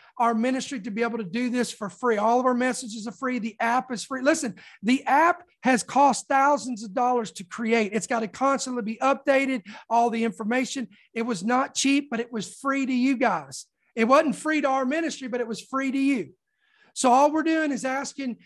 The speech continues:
uh, if, as the Lord lays it upon your heart, if you'd like to support our ministry,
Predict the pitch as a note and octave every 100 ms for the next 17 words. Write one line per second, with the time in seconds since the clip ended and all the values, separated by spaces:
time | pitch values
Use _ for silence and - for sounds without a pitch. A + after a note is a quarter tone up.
0 | _ _ A#3 A3+ A#3+ A#3 B3 A#3 G#3 A3+
1 | C4+ C4 C4 C4 C#4 C4 C4+ C4+ G#3+ A#3
2 | A#3+ A#3+ F3+ A3 A#3+ A#3 A#3+ F#3 F#3 A#3+
3 | B3 A#3+ A3+ A3 - G#3+ F#3